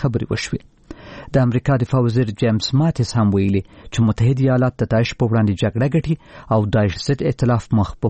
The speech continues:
پراخېدو دی. سلطان محمد سرور د مرکې په پیل کې پوځي کارپو جنرال عتیق الله امرخیل پوښتلی چې افغانستان ته لوی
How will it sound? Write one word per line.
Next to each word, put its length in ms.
پراخېدو 520
دی. 80
سلطان 340
محمد 380
سرور 340
د 140
مرکې 340
په 120
پیل 200
کې 160
پوځي 360
کارپو 340
جنرال 360
عتیق 280
الله 220
امرخیل 400
پوښتلی 380
چې 120
افغانستان 580
ته 100
لوی 200